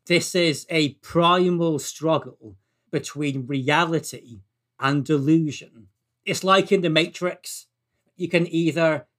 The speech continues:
take the red pill and emerge into an exciting world of kung fu, dodging bullets, and pineapple on pizza, or you can take the blue pill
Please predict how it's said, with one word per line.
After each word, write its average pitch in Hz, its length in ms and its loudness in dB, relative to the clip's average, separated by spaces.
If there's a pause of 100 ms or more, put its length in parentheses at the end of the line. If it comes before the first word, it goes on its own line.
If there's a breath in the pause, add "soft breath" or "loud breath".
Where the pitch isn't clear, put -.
(120)
take 185 320 0
the 180 120 2
red 151 380 0
pill 135 400 -12 (240)
and 139 180 -4
emerge 139 500 -2
into 147 320 -8
an 139 100 -4
exciting 151 840 -4
world 120 520 -6 (300)
of 139 220 -8
kung 160 420 2
fu, 123 580 -8 (380)
dodging 147 540 -2
bullets, - 680 -10 (280)
and 139 240 -2
pineapple 143 720 0
on 131 120 -4
pizza, 135 640 -10 (680)
or 151 500 2
you 160 100 -8
can 170 140 0
take 165 280 -2
the 165 100 -2
blue 165 440 -2
pill 131 460 -14